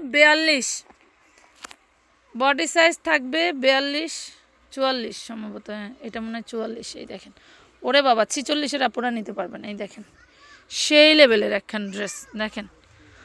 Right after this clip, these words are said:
বড় আপুদের জন্য খুবই সুন্দর হবে। এটা একদম রয়্যাল ব্লু কালার।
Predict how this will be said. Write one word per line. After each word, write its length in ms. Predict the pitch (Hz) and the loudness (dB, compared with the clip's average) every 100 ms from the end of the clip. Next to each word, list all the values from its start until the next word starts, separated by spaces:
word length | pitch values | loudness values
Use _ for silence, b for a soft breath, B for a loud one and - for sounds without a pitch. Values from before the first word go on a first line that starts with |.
| b _ | b _
বড় 400 | 214 240 285 311 330 349 - 302 | 2 6 8 10 10 8 8 2
আপুদের 360 | - 294 330 311 311 | 2 0 0 2 0
জন্য 180 | 311 320 330 - | 0 -2 -2 -4
খুবই 320 | 311 269 339 - | -2 2 2 2
সুন্দর 280 | 302 277 269 254 | -2 0 0 0
হবে। 200 | 220 214 - b b - 269 | -2 -6 -10 b b 0 2
এটা 160 | 269 302 294 | 6 8 8
একদম 240 | 269 320 311 269 | 6 0 2 6
রয়্যাল 240 | 269 285 269 | 8 8 4
ব্লু 160 | 302 302 294 | -2 0 4
কালার। 280 | 269 285 | 6 6